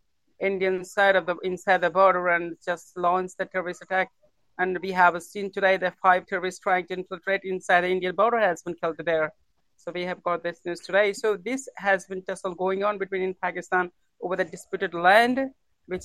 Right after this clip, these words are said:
everybody claims that that's mine. But Ni-, India is not willing to leave that go, and it's not willing to,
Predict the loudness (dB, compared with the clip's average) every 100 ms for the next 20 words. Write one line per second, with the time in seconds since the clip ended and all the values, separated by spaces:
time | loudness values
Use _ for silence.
0 | 0 0 0 -2 -2 -2 -4 -2 -4 -2
1 | -4 -2 2 2 2 -4 -8 -8 -6 -4
2 | -6 -4 -4 0 0 0 -4 -2 -4 -6
3 | -8 -8 -8 -2 -2 -2 -4 -6 -8 -12
4 | -16 -10 -6 -6 -6 -20 -20 -20 -20 -20
5 | -20 -20 -20 -20 -18 -10 -10 -12 -8 -2
6 | -2 -2 -4 -4 -4 -4 -4 -4